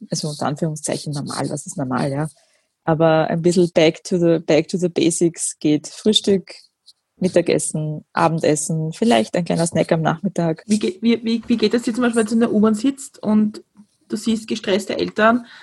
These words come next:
Speaker 2: die mit den Kindern gestresst umgehen und das alles nur in Streit und Zank und Hader ausartet? Hast du manchmal das Bedürfnis zu sagen, „Beruhigen Sie sich einfach alle mal ein bisschen“?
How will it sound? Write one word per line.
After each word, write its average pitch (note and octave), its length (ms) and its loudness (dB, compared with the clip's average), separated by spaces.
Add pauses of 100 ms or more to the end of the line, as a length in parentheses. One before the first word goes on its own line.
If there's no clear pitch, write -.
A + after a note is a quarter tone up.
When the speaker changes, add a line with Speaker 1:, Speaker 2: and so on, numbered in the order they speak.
(180)
Speaker 2:
die A3 80 2
mit G#3+ 180 2
den G#3+ 220 2
Kindern A3+ 400 2
gestresst G#3+ 420 -4
umgehen A3+ 520 2
und A3 180 0
das A3 140 -2
alles G#3+ 240 -2
nur G#3+ 140 0
in G#3 180 2
Streit G3 380 0
und G#3+ 140 -2
Zank G#3 260 0
und G#3+ 140 0
Hader F#3+ 260 2
ausartet? F3+ 580 -2 (340)
Hast G#3+ 200 -2
du G#3+ 40 -2
manchmal A3 200 2
das G#3+ 80 -6
Bedürfnis A3 320 -6
zu G#3+ 60 -8
sagen, G#3 420 0 (440)
„Beruhigen G#3+ 280 4
Sie G3+ 80 -2
sich G3+ 160 -2
einfach F#3 200 -6
alle F#3 220 0
mal F3 160 0
ein F3 80 -4
bisschen“? G3 280 -2